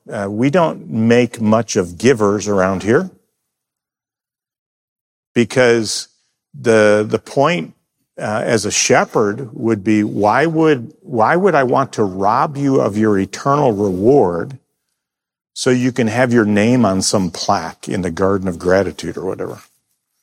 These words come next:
right? Or the Tree of Thankfulness. "Boy, if you'll donate X, we'll put your name on this plaque."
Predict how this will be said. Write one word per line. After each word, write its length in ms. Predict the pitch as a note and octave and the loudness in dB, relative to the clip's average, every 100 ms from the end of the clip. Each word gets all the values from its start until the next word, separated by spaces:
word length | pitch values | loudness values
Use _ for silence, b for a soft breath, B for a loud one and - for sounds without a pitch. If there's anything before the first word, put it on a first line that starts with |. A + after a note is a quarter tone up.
| _ _ _ _ _ | _ _ _ _ _
right? 280 | F2+ F2+ G#2 | -6 -2 0
Or 140 | G2 F#2 | 0 0
the 120 | F2+ | -4
Tree 400 | - - B2 A#2 | -2 2 4 4
of 120 | F#2+ | 0
Thankfulness. 960 | - G#2+ A2+ - F#2 E2 - - - - | 0 0 0 -4 -10 -12 -16 -14 -14 -2
"Boy, 200 | A#2+ C3 | 2 2
if 120 | G#2+ | 2
you'll 160 | G#2+ C3 | 0 2
donate 380 | B2+ C#3 C3+ B2+ | 2 2 4 4
X, 360 | C#3 B2+ - | 2 0 -6
we'll 160 | G#2 A2 | -6 -4
put 280 | - C3+ - | -2 -2 0
your 120 | B2 | 0
name 280 | A#2 A#2+ B2+ | 2 2 2
on 120 | A#2 | 2
this 160 | A#2+ - | 0 -2
plaque." 540 | - A#2+ A2 A2+ | 0 0 -2 -14